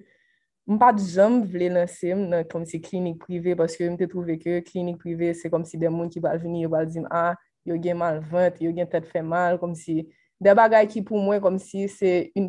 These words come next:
pèd de tan pou mwen entelijans, se konsa m te konn wè, se kòm si m di kèt, kòm si m santi sèvo m ap rapetise a chak fwa ke m ap wè de malad konsa, pou mwen m etidye tout gwo bagay sa yo, epi pou m trete kòm si yon moun ki gen tèt fè mal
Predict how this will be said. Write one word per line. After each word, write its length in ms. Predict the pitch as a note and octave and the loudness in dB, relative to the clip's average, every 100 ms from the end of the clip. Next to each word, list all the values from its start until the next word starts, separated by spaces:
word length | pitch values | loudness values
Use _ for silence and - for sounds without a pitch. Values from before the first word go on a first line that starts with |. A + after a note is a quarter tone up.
| - | 4
pèd 300 | F#3+ F3+ F3+ | 6 6 4
de 80 | E3+ | -2
tan 220 | - F3+ | 0 -2
pou 160 | E3+ E3+ | -2 -4
mwen 160 | D#3+ | -2
entelijans, 640 | D#3+ E3 D#3+ D#3+ D#3 E3 - | -2 -4 -4 -4 -2 -2 -2
se 80 | F3+ | -2
konsa 220 | F#3 E3 | 0 0
m 60 | D#3+ | -2
te 60 | D#3+ | -2
konn 160 | D#3 D#3+ | 0 0
wè, 100 | D#3+ | 0
se 80 | F3+ | 0
kòm 140 | F3+ | -2
si 100 | F3+ | -2
m 120 | F3+ E3 | -6 -6
di 80 | E3 | 0
kèt, 160 | G3 F3 | 2 4
kòm 140 | E3 | 0
si 140 | F3 E3+ | -4 -6
m 80 | E3+ | -2
santi 320 | F#3+ - E3+ | -2 -2 -2
sèvo 320 | E3+ E3 E3+ | 2 2 0
m 80 | E3+ | -2
ap 80 | D#3+ | 0
rapetise 680 | D#3 E3 E3+ E3 E3 D#3+ F3+ D#3+ | 0 2 -2 -8 -12 -6 0 0
a 80 | |
chak 240 | E3 - E3 | 0 -4 -4
fwa 140 | E3 E3 | -2 -2
ke 140 | E3 | -2
m 80 | D#3+ | -4
ap 80 | D#3 | -4
wè 100 | D3+ | -4
de 120 | D3+ D#3 | -2 -2
malad 300 | D#3 D3+ D#3+ | 0 -2 -2
konsa, 320 | D#3+ D#3 F3+ - _ _ _ | -4 0 0 -2 _ _ _
pou 80 | F#3+ | 4
mwen 180 | F#3+ F3+ | 6 6
m 80 | |
etidye 320 | F3 G3+ F#3 E3+ | 4 -2 -4 -2
tout 100 | A3+ | -2
gwo 280 | F#3+ F3 F#3 | -2 4 6
bagay 300 | F#3 E3+ D#3+ | 8 6 4
sa 140 | F#3 F3 | 4 2
yo, 80 | F3+ | 2
epi 160 | E3+ | 0
pou 140 | D#3+ E3+ | -6 -8
m 80 | D#3+ | -2
trete 300 | E3+ E3 F3 | -2 0 0
kòm 140 | E3 D#3+ | -2 -2
si 80 | |
yon 100 | E3 | -2
moun 220 | D#3+ F3+ F3+ | -2 -2 -4
ki 140 | D#3+ | -4
gen 100 | D3+ | -4
tèt 140 | D3 D3 | -4 -2
fè 120 | D#3+ | -2
mal 160 | D#3 | 0